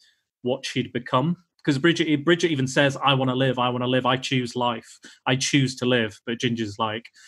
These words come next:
"No, no, I, I've always wanted to die. We made this promise. We've got a blood pact. You know, we cut our hands or burnt our hands together, you know, and, and did what we did." Um,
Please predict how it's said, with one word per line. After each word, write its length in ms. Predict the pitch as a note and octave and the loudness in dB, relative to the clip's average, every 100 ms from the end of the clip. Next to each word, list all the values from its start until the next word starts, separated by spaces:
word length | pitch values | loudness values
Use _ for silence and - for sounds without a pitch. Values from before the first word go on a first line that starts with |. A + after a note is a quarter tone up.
| - - | -20 -10
"No, 240 | - C3 C3+ | 2 4 4
no, 260 | C3 B2+ A2+ | 4 2 0
I, 80 | A2 _ _ - | -4 _ _ -10
I've 180 | B2 B2 | -2 2
always 300 | C3+ C3 A#2+ | 4 4 2
wanted 180 | C#3 | 0
to 80 | C#3 | 0
die. 200 | B2 A#2+ | 2 2
We 120 | A#2+ | 2
made 220 | A#2 B2+ B2 | 2 2 0
this 100 | - | -2
promise. 480 | B2+ A#2+ A#2+ A#2 | 0 2 2 -2
We've 120 | A#2 G#2+ | -6 -6
got 120 | B2 | -8
a 40 | |
blood 240 | A#2 B2 A#2+ - | -4 -4 -4 -2
pact. 400 | A#2+ A2+ - - | -2 -2 -10 -8
You 80 | A2+ | -4
know, 140 | A2 | -4
we 100 | A2 - - - _ _ _ _ | -6 -10 -20 -20 _ _ _ _
cut 180 | - E3 | -2 2
our 180 | C3+ B2+ | 4 4
hands 380 | A#2+ B2 B2+ A#2 | 2 0 0 0
or 120 | A2+ | 0
burnt 240 | G#2 B2 C3+ | 2 0 2
our 200 | A#2+ A#2 | -2 0
hands 340 | B2+ A#2+ A#2 | 0 0 -2
together, 460 | B2+ A#2+ A#2 A#2 A#2+ | 0 0 2 0 0
you 140 | A2+ | -2
know, 180 | A2+ A2+ | -2 -2
and, 200 | G#2+ G#2 - - - | -4 -10 -16 -20 -6
and 100 | A#2+ | -2
did 180 | A#2 A#2+ | 2 2
what 200 | A2+ B2+ | 2 0
we 100 | B2 | 0
did." 400 | A2+ A#2+ A2 A#2 - - - _ | 2 2 2 -2 -10 -20 -20 _
Um, 480 | G#2+ A2 G#2+ G#2+ G#2+ | -2 0 0 -2 -6